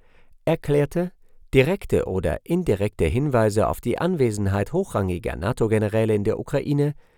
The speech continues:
seien fast entlang der gesamten Kontaktlinie zu finden. Dem politischen Analysten zufolge sind die ersten nato-Offiziere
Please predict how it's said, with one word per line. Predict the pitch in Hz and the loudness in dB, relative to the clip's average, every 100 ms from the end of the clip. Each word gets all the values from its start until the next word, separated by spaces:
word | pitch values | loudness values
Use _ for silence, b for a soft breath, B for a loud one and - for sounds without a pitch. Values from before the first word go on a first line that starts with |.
| _ | _
seien | 135 160 165 | -2 2 2
fast | 156 214 202 175 | 0 -4 -4 -2
entlang | 151 127 127 | 0 0 2
der | 120 | 2
gesamten | 120 117 175 - 175 | 2 0 -2 -2 -8
Kontaktlinie | - 160 151 117 - 110 101 101 | -2 -2 0 -4 -4 -2 0 0
zu | 107 135 | -2 -4
finden. | - - - - - - _ b b b b b | -4 -4 -6 -14 -20 -20 _ b b b b b
Dem | 135 143 | 2 2
politischen | 127 143 147 214 - 95 85 | 2 2 2 -2 -2 -4 -6
Analysten | - 76 104 147 135 | -6 -2 -2 0 -2
zufolge | - 120 - 120 120 | -2 0 4 4 4
sind | 117 120 117 | 2 0 -2
die | 117 | -2
ersten | 180 185 - 80 | -2 -2 -4 -2
nato-Offiziere | 92 131 110 101 135 117 131 120 131 | 0 0 0 0 -4 -2 0 2 0